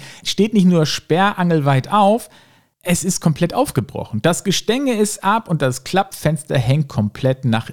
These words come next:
innen über und versperrt deswegen den Zugang ins Geschäft. Genau so war es bei uns.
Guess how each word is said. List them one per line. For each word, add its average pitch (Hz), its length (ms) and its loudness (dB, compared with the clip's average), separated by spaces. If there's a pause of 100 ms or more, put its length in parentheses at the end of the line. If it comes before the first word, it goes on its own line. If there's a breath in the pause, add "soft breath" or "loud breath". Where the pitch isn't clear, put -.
innen 110 320 2
über 123 480 0
und 127 100 0
versperrt 147 640 -4
deswegen 107 480 -4
den 139 220 -2
Zugang 95 500 -8
ins - 220 -10
Geschäft. - 480 -10 (840 loud breath)
Genau 220 600 4
so 240 440 2
war 180 260 2
es - 140 -6
bei 135 180 0
uns. 143 440 -2